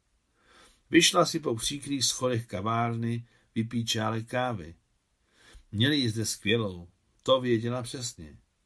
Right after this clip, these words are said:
V této odpolední době byla Maria jediným hostem kavárny,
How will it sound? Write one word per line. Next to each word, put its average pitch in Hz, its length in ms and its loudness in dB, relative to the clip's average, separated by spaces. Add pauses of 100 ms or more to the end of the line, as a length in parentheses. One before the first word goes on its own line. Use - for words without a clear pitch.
(840)
V - 120 -20
této 127 400 4
odpolední 151 640 2
době 92 460 -4 (580)
byla 101 260 2
Maria 131 420 2
jediným 143 460 0
hostem 120 500 0
kavárny, 107 760 -4